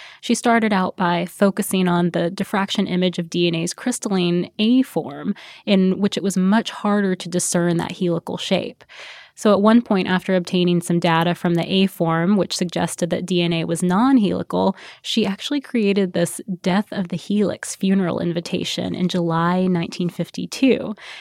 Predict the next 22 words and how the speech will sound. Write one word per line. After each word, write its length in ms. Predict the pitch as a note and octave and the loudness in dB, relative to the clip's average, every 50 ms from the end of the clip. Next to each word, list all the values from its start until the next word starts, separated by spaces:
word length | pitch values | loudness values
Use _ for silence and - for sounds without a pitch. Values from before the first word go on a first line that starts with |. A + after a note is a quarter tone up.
| - - | -4 0
And 140 | A3 G#3+ G#3 | 2 2 2
some 360 | - - D4 D4+ E4+ F#4 G4+ | 2 2 0 2 4 2 2
kind 240 | - - - C#4+ C#4 | 2 2 2 2 2
of 80 | B3+ | 2
see 200 | - - A3 G#3 | 2 2 2 4
this 280 | G#3 G3+ G3+ G3 - - | 6 6 4 4 2 0
as 300 | - G3 F#3 F3 F3 - - | -2 0 0 0 0 -2 -2
evidence 520 | F#3+ F#3+ F3+ F#3+ F#3 F#3 E3+ F3+ - - | -2 0 2 2 2 2 2 0 -2 -4
that 180 | - - - - | -4 -4 -6 -6
Franklin 580 | - - - F3+ F#3 F3+ F3+ - F#3 F3 E3+ | -4 -2 0 2 2 2 0 0 0 0 0
was 140 | E3+ F#3 E3 | 0 -2 -2
on 300 | - F3+ F3 E3+ E3 D#3+ | -2 -2 0 0 0 0
the 100 | D#3 F#3 | 0 0
wrong 420 | F3+ E3+ F3+ F#3 G3+ A#3+ C4+ C#4 C4 | 0 2 4 4 6 6 6 6 4
track 340 | - - - - F3 - | 4 0 -4 -4 -2 -4
in 100 | - F3 | -4 -4
figuring 500 | E3 - - F3+ E3+ E3+ E3+ F3 E3+ E3+ | -4 -2 -4 -2 -2 -2 0 0 0 0
out 200 | E3+ E3+ F3+ - | 0 -2 -2 -2
D 160 | F#3+ - F3 F3 | -2 -2 0 0
N 120 | E3+ E3+ | 0 0
A 100 | - F#3+ | -2 -2
structure. 720 | F#3 - - - C4 C#4 - - - - - - - - | -4 -6 -4 -4 -4 -4 -4 -6 -8 -8 -6 -6 -8 -10